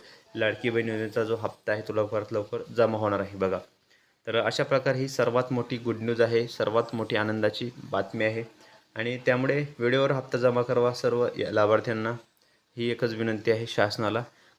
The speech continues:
कारण लाडकी बहीण योजनेचा हप्ता जो आहे, तो प्रत्येक महिन्याला मागे पुढे होत असतो. त्यामुळे जास्तीत जास्त महिलांनी हा व्हिडिओ शेअर करा, लाईक करा, नवीन असल्यास प्लीज सबस्क्राईब करा. तर ताईंनो, भेटूया पुढच्या व्हिडिओमध्ये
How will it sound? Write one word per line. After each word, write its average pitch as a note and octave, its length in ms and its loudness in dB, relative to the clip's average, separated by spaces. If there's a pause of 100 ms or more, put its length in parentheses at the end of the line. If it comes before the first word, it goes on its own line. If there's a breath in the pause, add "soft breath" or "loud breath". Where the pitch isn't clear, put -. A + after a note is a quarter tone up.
कारण A#2+ 180 -2
लाडकी A2+ 360 0
बहीण B2 140 -2
योजनेचा A#2 380 -2
हप्ता A2 220 -4
जो G#2+ 140 -2
आहे, A2 120 -2
तो A2 140 -14
प्रत्येक A#2+ 420 -6
महिन्याला A2+ 300 4
मागे A2 280 2
पुढे A2 280 0
होत A#2 260 4
असतो. - 240 -4 (400 loud breath)
त्यामुळे A#2+ 320 2 (260)
जास्तीत A2+ 280 2
जास्त B2+ 280 6
महिलांनी A#2+ 380 4
हा A#2 120 0
व्हिडिओ A2 220 6
शेअर A2+ 320 4
करा, A2 260 4
लाईक G#2+ 280 0 (120)
करा, A2 240 0
नवीन A2 340 0
असल्यास A2+ 400 -2
प्लीज - 500 -8
सबस्क्राईब A2 380 4 (120)
करा. G2 140 4 (420 loud breath)
तर A#2 100 -8 (120)
ताईंनो, A#2+ 340 2
भेटूया B2 440 2
पुढच्या B2 520 0
व्हिडिओमध्ये G#2 580 0